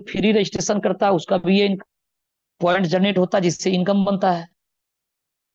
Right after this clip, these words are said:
अब मान लीजिए किसी का पांच पॉइंट आया है तो प्लान के हिसाब से अगर एक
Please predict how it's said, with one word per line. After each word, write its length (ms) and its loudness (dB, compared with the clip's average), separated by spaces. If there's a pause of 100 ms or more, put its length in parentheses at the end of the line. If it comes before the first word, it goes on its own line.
(400)
अब 80 0
मान 180 4
लीजिए 220 2
किसी 220 -2
का 100 0 (100)
पांच 300 0
पॉइंट 260 0
आया 280 4
है 180 -6 (1600)
तो 80 -14
प्लान 380 2
के 140 0
हिसाब 420 2
से 240 -4 (1300)
अगर 240 2
एक 300 0